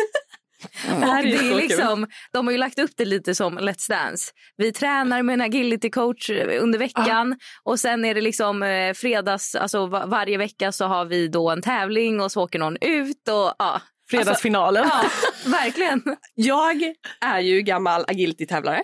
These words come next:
Speaker 2: Va?
Speaker 1: Jajamän.
Speaker 2: Skojar du?
Speaker 1: Nej, det är sant. Och alltså,
Speaker 2: Va?
Speaker 1: var, var, var tredje hund i agility blir ju diskad. Så att det är ju en svår sport.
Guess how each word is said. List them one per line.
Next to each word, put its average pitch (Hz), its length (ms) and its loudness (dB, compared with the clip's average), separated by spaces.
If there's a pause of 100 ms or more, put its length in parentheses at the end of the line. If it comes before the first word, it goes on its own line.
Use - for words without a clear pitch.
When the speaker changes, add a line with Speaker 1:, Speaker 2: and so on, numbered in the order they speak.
(140)
Speaker 2:
Va? 269 200 2 (160)
Speaker 1:
Jajamän. 196 840 2 (180)
Speaker 2:
Skojar 427 520 2
du? 220 60 4
Speaker 1:
Nej, 214 280 4
det 330 80 0
är 330 40 2
sant. 349 320 2
Och - 180 0
alltså, 226 200 2
Speaker 2:
Va? 466 120 2 (160)
Speaker 1:
var, 220 80 -4
var, 247 220 2
var 247 220 2
tredje 294 600 0
hund 196 360 0
i 196 80 0
agility 175 560 0
blir 180 180 0
ju 151 80 2
diskad. - 380 -6 (120)
Så 214 60 0
att 196 100 -2
det 196 60 0
är 185 40 0
ju 180 100 2
en 160 80 4
svår - 540 -2
sport. - 280 -6